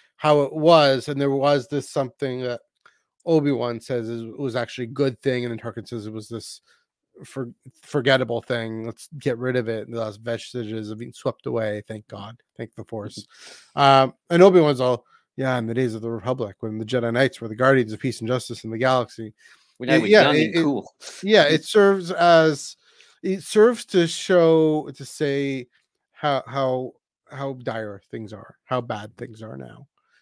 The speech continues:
Speaker 1: and how, how there is, the galaxy does need saving now to restore, I mean, an alliance to restore the Republic.
Speaker 2: Mm-hmm.
Speaker 1: And we can get to, or of course, alliance to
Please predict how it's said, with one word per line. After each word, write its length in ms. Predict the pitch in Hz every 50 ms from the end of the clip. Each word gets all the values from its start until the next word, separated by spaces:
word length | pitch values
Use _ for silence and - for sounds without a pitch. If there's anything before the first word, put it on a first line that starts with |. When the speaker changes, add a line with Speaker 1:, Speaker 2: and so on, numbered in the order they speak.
| _ _ _ -
Speaker 1:
and 120 | 120 117
how, 280 | 110 120 131 123 110 _ _ _ _ _ _
how 220 | - 135 135 135 139
there 260 | 131 120 147 147 143
is, 360 | 139 160 156 156 156 156 156 151
the 100 | 143 139
galaxy 380 | 139 139 139 139 135 - 143
does 300 | 131 135 131 127 117 -
need 280 | 131 127 127 120 113 -
saving 480 | - - 135 127 123 113 117 110 110
now 340 | 110 104 104 101 101 104 131 _ _ _ _ _ _ _ _ _ _ _
to 280 | - 139 131 123 123 123
restore, 680 | 147 151 - - - 160 147 135 131 117 123 160 156
I 40 | 139
mean, 140 | 131 127
an 140 | 131 127 120
alliance 420 | 120 113 117 117 120 120 - - -
to 140 | - 120
restore 560 | 110 113 104 - - - - 113 113 123 143 147
the 100 | 135 110
Republic. 480 | 101 104 - 101 101 - 107 117 - _ _ _ _ _
Speaker 2:
Mm-hmm. 520 | 98 98 98 95 95 _ _ _ _ _ -
Speaker 1:
And 80 | 131
we 80 | 117 107
can 140 | - 120 117
get 120 | 110 104 _
to, 120 | - 127 -
or 240 | - 131 120 117 113
of 280 | 101 _ _ _ _ _
course, 200 | - - 110 -
alliance 460 | - 123 120 117 117 113 113 - - -
to 180 | - 143 120